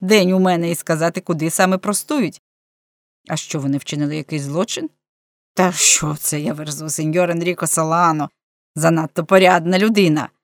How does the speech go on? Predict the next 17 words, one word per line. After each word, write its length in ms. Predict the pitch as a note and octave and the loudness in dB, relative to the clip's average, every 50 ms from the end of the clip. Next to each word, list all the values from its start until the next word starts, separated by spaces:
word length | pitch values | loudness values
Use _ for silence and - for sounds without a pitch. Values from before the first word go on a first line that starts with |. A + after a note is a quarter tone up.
| _ _ _ _ _ _ _ _ _ _ - | _ _ _ _ _ _ _ _ _ _ -4
"Яким 400 | G3 G3+ E3+ F3+ - G#3 G3+ F#3 | 0 2 2 4 4 4 4 4
шляхом 460 | - - G3 G3+ G3+ G3 G3+ F#3+ F3+ | 4 4 6 6 6 6 6 4 6
вони 320 | F#3 F#3 F#3 G3+ G3+ F#3 - _ _ - - _ _ _ | 6 6 6 6 4 4 2 _ _ -20 -20 _ _ _
подались?" 640 | - G3 F#3 G#3 G#3 G#3 G3 E3 - - - - - _ _ _ _ _ _ | 2 4 6 6 6 6 4 2 2 0 -4 -4 -8 _ _ _ _ _ _
спитав 420 | - - - - E3 - D#3+ D3 D3 | -14 -10 -8 -8 -6 -4 -4 -4 -4
захеканий 580 | C3 C#3+ C#3+ - - E3 D3+ - D3 C#3 C#3+ | -4 -6 -6 -4 -6 -6 -6 -4 -2 -2 0
начальник 520 | C#3 D3 C#3+ - D#3 D3 D3 C#3 C3+ - _ | 0 -2 -2 -2 -2 0 0 0 -2 -4 _
поліції, 600 | - C#3 C3+ E3+ G#3+ A3+ - - G#3+ G3+ G3 - _ _ _ _ _ | -8 -6 -4 -2 -2 -2 -2 -2 -2 -2 -2 -4 _ _ _ _ _
проштовхуючись 920 | - - F3 - - - - - F3 E3 - - E3 D#3+ - - D3+ - - | -4 -2 -2 -2 -2 -2 2 2 2 2 2 -2 -6 -6 -4 -6 -8 -6 -6
наперед 380 | D3+ - - D#3 E3 E3+ D#3+ | -6 -4 -4 -2 -2 -2 -2
поміж 340 | _ - C#3+ C#3+ C3+ - - | _ -4 -4 -2 -2 -2 -2
своїх 300 | - D3+ D3+ D3 - - | -2 -4 -6 -6 -6 -8
вартових, 540 | D3+ - - - D3 C#3 E3 G3 A3 - - _ _ _ - | -10 -12 -10 -10 -4 0 0 0 0 -2 -6 _ _ _ -8
яких 340 | D#3 D3 - E3 D#3 - D#3 | -8 -6 -6 -8 -8 -6 -8
він 100 | C#3+ C3+ | -8 -6
щойно 420 | - - - - D#3+ D#3 D3 D3+ | -6 -6 -6 -4 -4 -2 -2 -2
наздогнав. 600 | D3 D3 C#3 C3+ - A2+ D3+ C#3+ D3+ C#3+ B2+ - | -2 -4 -4 -6 -6 -4 -2 -2 -2 -2 -4 -8